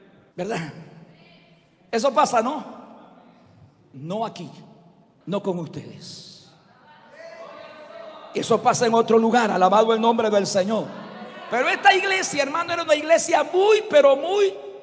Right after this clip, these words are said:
paciente. El Señor está lleno de paciencia. Y Dios estaba mirando los sufrimientos por su causa,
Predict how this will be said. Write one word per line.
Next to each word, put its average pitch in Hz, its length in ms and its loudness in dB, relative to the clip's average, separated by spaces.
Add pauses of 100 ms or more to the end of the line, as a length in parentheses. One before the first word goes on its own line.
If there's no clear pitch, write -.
(360)
paciente. 359 560 -6
El 214 60 -6
Señor 294 240 -10
está - 340 -10
lleno 339 320 -8
de 294 80 2
paciencia. 277 920 -6 (520)
Y 214 100 -8
Dios 247 200 -4
estaba 262 300 -4
mirando 240 440 -6
los 185 160 -6
sufrimientos 202 540 -10
por 214 180 -10
su 180 200 -18
causa, 135 420 -20